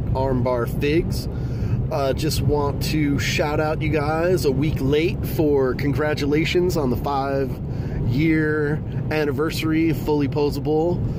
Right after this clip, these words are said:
Not Storyline Brothers, but Real Life Brothers, the O Gs, the innovators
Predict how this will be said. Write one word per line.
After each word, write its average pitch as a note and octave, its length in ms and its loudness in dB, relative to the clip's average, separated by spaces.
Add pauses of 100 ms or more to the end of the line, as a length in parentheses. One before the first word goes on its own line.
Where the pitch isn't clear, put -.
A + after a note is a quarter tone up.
(160)
Not C#3+ 200 -2
Storyline D3 640 2
Brothers, D3+ 400 0
but C#3 160 0
Real C#3+ 260 2
Life C#3+ 300 0
Brothers, D3+ 480 0
the B2+ 140 -2
O C#3+ 180 2
Gs, D#3 560 0 (380)
the E3+ 220 2
innovators D#3+ 680 0